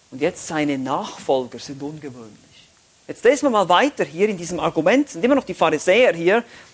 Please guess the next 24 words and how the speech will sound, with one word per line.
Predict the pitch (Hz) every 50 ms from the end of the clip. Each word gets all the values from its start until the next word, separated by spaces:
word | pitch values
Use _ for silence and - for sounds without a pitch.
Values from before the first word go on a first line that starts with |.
| - -
die | 170 160
sprechen. | - - - - 160 170 - - 269 330 320 - - - - - - - - - - - - - - - - -
"Seid | - - 185 233 - 254
auch | - - -
ihr | 240 233 277 339 339
verführt | - 180 - - 196 240 330 - -
worden?" | 165 147 147 151 - 220 269 339 - - - - - - - - - - - - - - - - - -
In | 151
Vers | - 185 208 226 202 -
achtundvierzig | - 214 214 - - 190 151 208 247 - - - 180 202
heißt | 185 185 -
es, | 185 - - - - - - - - - -
"Glaubt | 190 190 196 254 339 392 - - -
auch | 214 226 247 233 - - -
einer | 202 220 294 370 392 392 370 320
von | - - 254 226 214
den | 214 190 165 -
Obersten | - 185 226 320 320 339 330 - - - - 320
oder | 277 233 226 214 220
von | 214 220 214 196
den | 202 190 170
Pharisäern | - 190 170 160 160 156 - 156 135 160 202 262 285
an | 285 269
ihn? | 277 294 330 381 403 392